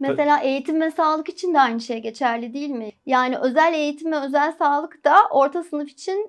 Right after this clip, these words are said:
özellikle iki binli yıllarda vazgeçilmez bir,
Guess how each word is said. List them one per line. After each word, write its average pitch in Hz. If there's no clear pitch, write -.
özellikle 285
iki 285
binli 277
yıllarda 233
vazgeçilmez 285
bir, 214